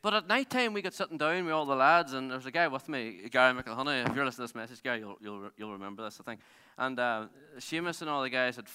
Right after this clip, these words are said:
were flying this guy around and stuff. And I, I, I remember sitting chatting to him, and,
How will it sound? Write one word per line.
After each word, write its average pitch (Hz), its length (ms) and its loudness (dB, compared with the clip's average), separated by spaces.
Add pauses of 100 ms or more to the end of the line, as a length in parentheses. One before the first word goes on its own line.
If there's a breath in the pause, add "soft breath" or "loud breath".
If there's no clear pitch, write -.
were 117 160 -8
flying 120 800 -6
this 110 180 -12
guy 113 140 -2
around 110 380 -4
and 110 100 -16
stuff. 113 240 -6
And 110 80 -12 (340 loud breath)
I, 170 480 -2
I, 175 40 -4
I - 20 -2
remember 180 280 -2
sitting 143 280 -10
chatting 139 340 2
to 156 80 0
him, 143 140 -2
and, 117 220 -6